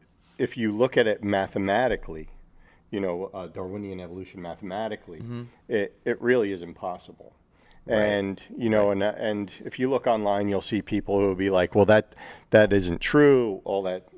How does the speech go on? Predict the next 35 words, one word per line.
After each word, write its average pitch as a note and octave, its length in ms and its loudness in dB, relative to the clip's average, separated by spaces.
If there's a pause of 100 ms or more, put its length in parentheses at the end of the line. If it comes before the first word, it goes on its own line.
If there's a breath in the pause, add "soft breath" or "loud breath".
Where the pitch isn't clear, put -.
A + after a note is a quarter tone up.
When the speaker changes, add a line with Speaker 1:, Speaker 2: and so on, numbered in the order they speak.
Speaker 1:
you G#2 200 -10
know, F#2 280 -4 (180)
uh, G2+ 220 0 (400)
things A#2 280 -2
like G#2 200 -2
that. G2 260 0 (360 loud breath)
But A2 120 -2
then, B2 140 4
uh, G#2 200 2
if A#2 200 -4
you A2 100 -2
look C3 320 0
at G2 340 -2
some G#2+ 220 -4
of G2 60 -4
the F2+ 80 -4
current A2 340 -6
mathematicians, F#2 1000 -10 (360 soft breath)
William F#2+ 380 -2
Dembski, F#2 640 -8 (520 loud breath)
um, E2+ 540 0 (380)
David A2 340 0
Berlinski, F#2 640 -8
both C3 240 -6
of - 80 -2
these A2+ 160 -4
Speaker 2:
Yeah. - 60 -10
Speaker 1:
guys G#2+ 240 0
are, G#2 120 6
like, F2 300 -2
sick - 400 -2
Speaker 2:
Love A2+ 120 -8
that - 80 -8
guy. G2 120 -2
Speaker 1:
mathematicians. F#2+ 800 -6